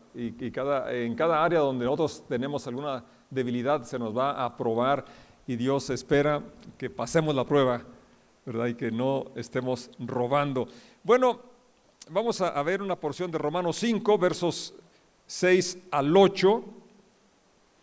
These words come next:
Pero algo que también quiero señalar, y ya lo mencioné, es que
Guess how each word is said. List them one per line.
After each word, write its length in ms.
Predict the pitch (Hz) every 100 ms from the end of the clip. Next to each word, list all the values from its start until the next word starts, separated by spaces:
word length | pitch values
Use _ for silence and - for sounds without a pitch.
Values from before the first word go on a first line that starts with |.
| - _
Pero 180 | 160 156
algo 260 | 208 214 202
que 120 | 165
también 200 | 151 180
quiero 200 | 196 190
señalar, 420 | 175 151 170 165
y 80 | 147
ya 140 | 143
lo 160 | 151 139
mencioné, 480 | 131 120 135 143 143 - _ _
es 160 | 127 -
que 460 | 147 131 117 104